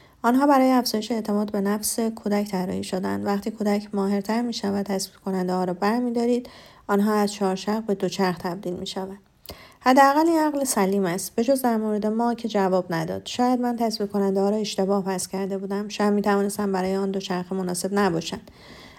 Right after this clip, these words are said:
اما اتفاقی که در نهایت افتاد این بود که پسرم به سادگی به سمت راست خود خم می‌شد و به تثبیت کنندهٔ سمت راست تکیه می‌کرد. او یاد نگرفت که چگونه تعادل خود را حفظ کند، بلکه یاد گرفت که چگونه در حالت تکیه دادن دوچرخه سو-، تکیه دادن دوچرخه سواری کند.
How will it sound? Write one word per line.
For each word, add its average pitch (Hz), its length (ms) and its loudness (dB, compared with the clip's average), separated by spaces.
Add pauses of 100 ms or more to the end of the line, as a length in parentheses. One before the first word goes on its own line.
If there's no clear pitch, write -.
اما 247 120 6
اتفاقی 254 460 2
که 254 60 4
در 240 200 4
نهایت 196 420 2
افتاد 202 300 -2
این 220 140 -4
بود 220 100 -6
که 220 100 -2
پسرم 208 400 0
به 220 60 0
سادگی 180 360 0
به 190 80 -4
سمت 196 320 -4
راست 190 360 -2
خود 214 220 -4
خم 233 220 -2
می‌شد 226 360 -2
و 202 100 0
به 202 60 -2
تثبیت 196 340 -4
کنندهٔ 185 320 -2
سمت 190 300 -6
راست 202 320 -2
تکیه 170 240 -4
می‌کرد. 175 360 -6 (560)
او 233 60 6
یاد 294 240 8
نگرفت 277 300 2
که 190 80 -2
چگونه 190 340 -2
تعادل 196 400 0
خود 196 200 -4
را 202 60 -2
حفظ 214 300 -2
کند، 233 340 -4
بلکه 202 280 -2
یاد 214 260 0
گرفت 233 240 -4
که 233 80 -4
چگونه 196 380 -2
در 208 140 -2
حالت 185 300 -4
تکیه 185 360 -6
دادن 190 320 0 (400)
دوچرخه 190 520 -4
سو-، 180 300 -4 (240)
تکیه 202 240 0
دادن 208 240 0
دوچرخه 190 340 -2
سواری 180 380 -4
کند. 180 400 -8